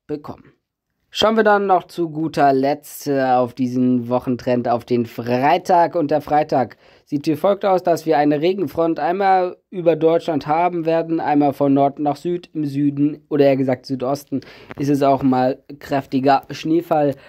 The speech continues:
Auf der Westseite ist es eher der Regen, der dann im Westen teilweise bis in die höheren Lagen als Regen fallen wird.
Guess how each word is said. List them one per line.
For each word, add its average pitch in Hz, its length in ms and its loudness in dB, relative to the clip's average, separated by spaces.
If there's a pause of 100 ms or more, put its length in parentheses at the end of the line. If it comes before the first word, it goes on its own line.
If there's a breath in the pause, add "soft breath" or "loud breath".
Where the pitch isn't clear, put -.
(120)
Auf 131 220 -2
der 123 160 2
Westseite 120 460 -2
ist 110 80 -8
es 110 140 -12
eher 120 200 -4
der 117 160 0
Regen, 131 420 2
der 131 140 2
dann 131 180 2
im 131 160 0
Westen 135 380 -4
teilweise 127 360 0
bis 143 340 -4
in 127 380 0
die 131 400 0
höheren 131 400 2
Lagen 120 540 -2
als 143 380 -10
Regen 131 360 -2
fallen 139 520 0
wird. 156 280 2